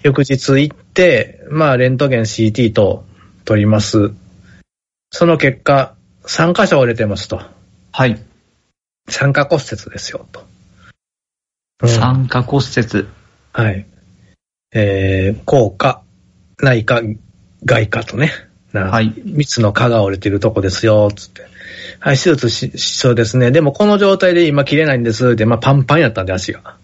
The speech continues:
Speaker 2: はい。
Speaker 1: うん、足が、もう皮膚がパンパンで、「はてた切ったら、今度もうつなげないから」、言うて。
Speaker 2: うん。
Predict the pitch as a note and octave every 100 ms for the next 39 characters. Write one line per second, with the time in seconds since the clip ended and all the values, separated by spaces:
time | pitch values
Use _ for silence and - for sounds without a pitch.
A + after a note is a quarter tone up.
0 | _ - - B2 A#2 A2+ _ _ - B2
1 | D3 - C3+ A2+ G#2 - A#2 A2 - C#3+
2 | C3+ A2+ A2+ A2 B2 A#2 A#2 B2+ C3 A#2
3 | G#2+ - - A#2 A2+ G2+ G#2+ - C#3 A2+
4 | C3+ - - - - F3 D#3+ D3+ G2+ F#2
5 | F#2 F#2 F#2 F#2 - C3+ B2+ G#2+